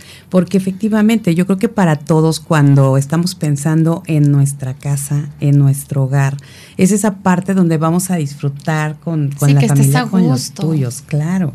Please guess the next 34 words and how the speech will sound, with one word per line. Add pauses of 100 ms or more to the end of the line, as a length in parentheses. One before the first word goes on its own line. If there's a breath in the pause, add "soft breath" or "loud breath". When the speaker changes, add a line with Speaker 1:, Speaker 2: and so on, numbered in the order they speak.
Speaker 2:
Sí.
Speaker 1:
¿Qué
sería
lo
más
importante
que
tú
le,
le,
le
buscas
a,
a
las
personas
o
encuentras
en
las
personas
para
decir, (220)
"Esta
es
la
casa
para
ustedes"? (1000 soft breath)
Speaker 2:
Eh,
es,
es,
es,
bueno,